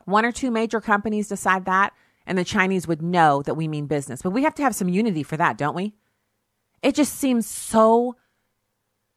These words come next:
it's just mind-boggling that we don't have the kind of unity in this country where we would say, "You know what? I don't like the president's politics. I don't agree with him on X, Y, or Z. But on this issue of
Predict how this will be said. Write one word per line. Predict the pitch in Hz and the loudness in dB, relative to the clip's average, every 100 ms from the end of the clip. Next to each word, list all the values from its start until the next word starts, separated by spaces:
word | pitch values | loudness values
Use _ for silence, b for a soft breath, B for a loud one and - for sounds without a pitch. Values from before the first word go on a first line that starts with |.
| _ _ _ _ | _ _ _ _
it's | - - | -6 -2
just | 247 - 143 | -2 -4 -8
mind-boggling | 151 180 214 202 156 147 151 147 | 0 2 2 4 4 2 0 -8
that | 160 135 | -8 -6
we | 185 | -2
don't | 214 208 | 0 0
have | 202 | -2
the | 175 | -4
kind | - 180 | -4 -4
of | 160 | -4
unity | 170 180 165 | -2 -2 -2
in | 147 | -4
this | 143 - | -8 -8
country | 156 147 147 | -8 -6 -6
where | 139 | -6
we | 143 180 | -2 0
would | 202 196 | 0 -2
say, | - 147 | 0 0
"You | 143 185 | 0 0
know | 220 | 2
what? | 226 233 - _ - | 4 4 0 _ 2
I | 214 | 4
don't | 233 | 4
like | 208 202 | 2 0
the | |
president's | 190 190 180 175 | 0 0 0 -6
politics. | - 196 196 220 190 - | 2 4 4 0 -4 -2
I | 180 | -2
don't | 175 | -2
agree | 156 180 | -2 -2
with | 180 | -2
him | 185 170 | -2 -2
on | 151 | -2
X, | 170 - | -4 -2
Y, | 180 | 0
or | 165 | 0
Z. | 156 180 185 b b b | 0 0 -2 b b b
But | 170 | 2
on | 180 196 | 2 2
this | 214 - | -2 -2
issue | 208 208 233 208 | -4 -2 0 2
of | 165 | 2